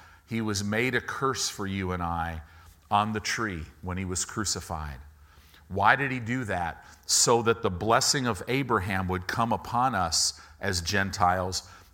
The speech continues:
and so that we can receive the promise of the Spirit through faith. See, so that we can be saved.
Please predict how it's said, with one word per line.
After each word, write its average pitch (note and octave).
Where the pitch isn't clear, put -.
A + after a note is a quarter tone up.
and F#2
so B2+
that A2+
we A2
can A2
receive F#2
the G#2
promise A2+
of F#2+
the F#2+
Spirit G#2
through F#2
faith. -
See, A2
so A2
that G2+
we G#2+
can G2+
be F#2+
saved. -